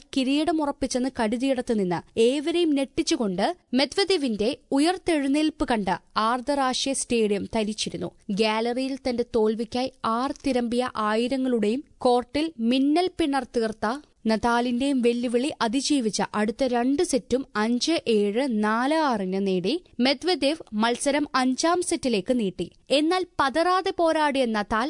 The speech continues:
നിർണായകമായ അഞ്ചാം സെറ്റ് ആറ് നാലിന് സ്വന്തമാക്കി യു എസ് ഓപ്പൺ കിരീടം നാലാം തവണയും തന്റെ അക്കൗണ്ടിൽ എത്തിക്കുകയായിരുന്നു. നദാലിന്റെ പത്തൊൻപതാം ഗ്രാൻഡ് സ്ലാം കിരീട നേട്ടമാണിത്. ഏറ്റവും കൂടുതൽ ഗ്രാൻഡ് സ്ലാം കിരീടം നേടിയ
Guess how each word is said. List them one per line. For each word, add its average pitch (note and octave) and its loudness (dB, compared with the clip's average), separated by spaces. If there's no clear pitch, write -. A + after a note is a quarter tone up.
നിർണായകമായ C4+ 0
അഞ്ചാം B3 0
സെറ്റ് - -4
ആറ് D4 0
നാലിന് B3 0
സ്വന്തമാക്കി C4+ -2
യു B3 0
എസ് E4+ -2
ഓപ്പൺ C#4+ -2
കിരീടം A3 0
നാലാം C#4 0
തവണയും G#3+ -2
തന്റെ C#4+ 0
അക്കൗണ്ടിൽ A#3 -2
എത്തിക്കുകയായിരുന്നു. F#3 0
നദാലിന്റെ A#3+ 0
പത്തൊൻപതാം C4 -2
ഗ്രാൻഡ് A#3 0
സ്ലാം D4+ -2
കിരീട C4+ 0
നേട്ടമാണിത്. F#3+ -2
ഏറ്റവും C#4+ 0
കൂടുതൽ D#4+ -2
ഗ്രാൻഡ് B3 -2
സ്ലാം D4 -2
കിരീടം C4 0
നേടിയ A3+ 0